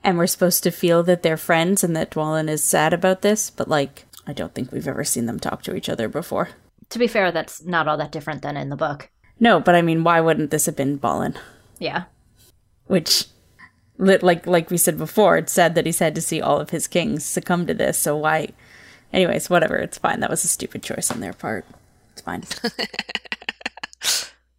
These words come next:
Speaker 1: Um, but then Thorin has his come to L A moment.
Speaker 2: <laughs> Looking at a gold floor, as you do.
Speaker 1: As you do. That, I did like the effect with the, the dragon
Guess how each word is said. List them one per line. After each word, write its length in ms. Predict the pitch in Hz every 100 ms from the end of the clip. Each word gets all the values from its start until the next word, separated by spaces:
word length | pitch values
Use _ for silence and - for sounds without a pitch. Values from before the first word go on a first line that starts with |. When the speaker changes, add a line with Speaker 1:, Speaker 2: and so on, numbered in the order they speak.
| _ _ _ _ _ - -
Speaker 1:
Um, 420 | 190 170 165 165 180
but 140 | 185
then 180 | 185 180
Thorin 320 | 196 180 175
has 240 | 175 165
his 160 | 175 165
come 200 | - 165
to 140 | 165 165
L 160 | 160
A 180 | 165 202 -
moment. 500 | 180 180 226 - - - 190 208 214 247
Speaker 2:
<laughs> 480 | 254 254 - - -
Looking 280 | 208 214 233
at 140 | 233
a 40 | 202
gold 380 | - 202 254 285
floor, 540 | 180 147 - 214 202 - - - - -
as 260 | 180 208 -
you 80 | 202
do. 300 | 175 139 190 -
Speaker 1:
As 280 | 196 - -
you 60 | 196
do. 320 | 175 170 214 - - - - -
That, 240 | 254 339 -
I 100 | 254
did 240 | 277 247
like 200 | 240 233
the 120 | 214
effect 360 | 202 185 185 -
with 140 | 175
the, 260 | - 165 170
the 80 | 175
dragon 580 | - 160 165 170 165